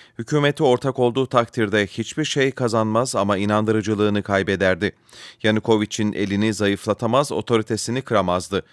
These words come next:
Ukrayna Devlet Başkanı, muhalefet liderlerinin şahsi güvenlikleri açısından mutlaka açıklık kazandırılması gereken bundan sonraki adımlar hakkında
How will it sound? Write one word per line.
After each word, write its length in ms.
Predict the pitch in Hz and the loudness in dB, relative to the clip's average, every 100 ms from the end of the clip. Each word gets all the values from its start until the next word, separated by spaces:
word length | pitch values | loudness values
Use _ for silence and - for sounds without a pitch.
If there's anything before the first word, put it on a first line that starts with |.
| - - - | -20 -20 -14
Ukrayna 420 | - 117 160 165 147 | -12 -2 0 2 2
Devlet 340 | 135 147 - | 2 2 2
Başkanı, 480 | 147 - 139 156 185 | -2 0 0 0 -2
muhalefet 540 | 117 113 117 160 - | 0 2 2 0 -4
liderlerinin 720 | 123 110 107 104 95 92 85 | 0 2 4 4 0 -2 -4
şahsi 460 | 69 127 120 - 170 | -4 -2 0 0 -2
güvenlikleri 560 | 139 117 110 101 98 104 | 0 0 0 -2 2 2
açısından 580 | 101 104 110 98 95 92 - - _ | 0 -4 -4 2 2 2 -14 -20 _
mutlaka 440 | 135 - 113 117 107 | -8 -2 0 2 2
açıklık 440 | 101 - - 120 | 2 -4 -6 -6
kazandırılması 760 | 113 101 101 95 95 92 - 135 | -2 0 0 2 0 0 -2 0
gereken 440 | 127 113 104 98 - - - | 2 2 0 -2 -6 -20 -6
bundan 240 | 131 156 165 | -2 0 0
sonraki 400 | 147 131 123 127 | 0 -2 2 0
adımlar 380 | 101 98 110 | 2 0 2
hakkında 480 | 120 - 117 110 104 | 2 0 0 2 2